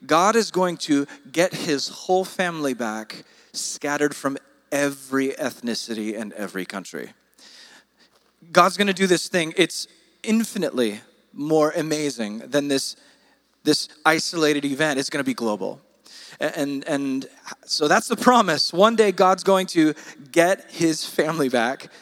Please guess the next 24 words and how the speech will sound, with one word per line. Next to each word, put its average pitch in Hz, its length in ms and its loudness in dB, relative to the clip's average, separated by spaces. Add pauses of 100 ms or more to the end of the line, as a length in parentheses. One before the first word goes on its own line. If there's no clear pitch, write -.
(100)
from 147 340 -2 (260)
every 156 360 4
nation 127 380 -2
back 120 200 -2
to - 80 -12
himself. - 720 -6 (220)
And 143 80 -6
so 190 100 -4
the 185 80 4
question 226 380 2
is 160 120 -4 (120)
how? 120 240 0
How's 196 240 0
he 214 80 -8
gonna 208 140 0
do 170 160 2
it? 113 180 -2 (1160)
Jeremiah 220 440 2
continues 208 520 0
in 170 80 -10
verse 175 180 4
sixteen. 165 560 -6
He 123 140 -6
says, 165 560 -2